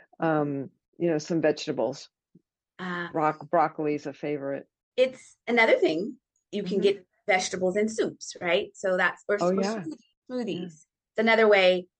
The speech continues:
Speaker 2: 'cause I hear
Speaker 1: Yeah.
Speaker 2: people saying, "I don't like vegetables." <laughs> And I'm like, "None of them?" Like, there's a lot of vegetables, right? So you get them, hit, hide them in your smoothie, put them in soups, uh,
Speaker 1: Oh,
Speaker 2: just
Speaker 1: yeah.
Speaker 2: to get them in. Yeah.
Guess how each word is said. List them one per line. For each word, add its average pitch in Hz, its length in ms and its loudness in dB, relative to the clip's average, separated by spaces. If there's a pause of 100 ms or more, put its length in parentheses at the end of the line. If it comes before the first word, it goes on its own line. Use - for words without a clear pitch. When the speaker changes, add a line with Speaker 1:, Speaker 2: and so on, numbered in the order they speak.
(200)
Speaker 2:
'cause 254 80 -6
I 262 160 4
hear 220 100 -2
Speaker 1:
Yeah. - 40 -8
Speaker 2:
people 254 160 -10
saying, 208 180 -12
"I 262 60 -8
don't 311 180 -2
like 294 340 -4
vegetables." - 720 -10
<laughs> - 40 -8
And 285 120 -8
I'm 262 80 -10
like, 254 180 -8 (100)
"None 262 220 -6
of 440 140 -10
them?" 508 180 -6 (140)
Like, - 140 -8
there's 370 160 -6
a - 60 -4
lot 240 220 -6
of 113 100 -12
vegetables, - 460 -12
right? 185 300 -4
So 180 300 0 (320)
you 196 100 -10
get 190 160 -2
them, 170 340 -6
hit, - 280 -10
hide 170 320 -2
them 165 200 -4
in 160 140 -8
your 156 120 -12
smoothie, 220 600 -6 (320)
put - 140 -14
them 170 140 -4
in 156 140 -8
soups, - 840 -8 (480)
uh, 156 200 -8
Speaker 1:
Oh, 156 60 -4
Speaker 2:
just 156 220 -6
Speaker 1:
yeah. 165 40 -16 (520)
Speaker 2:
to 170 60 -20
get 160 180 -14
them 147 220 -14
in. 156 340 -14 (240)
Yeah. 156 380 -2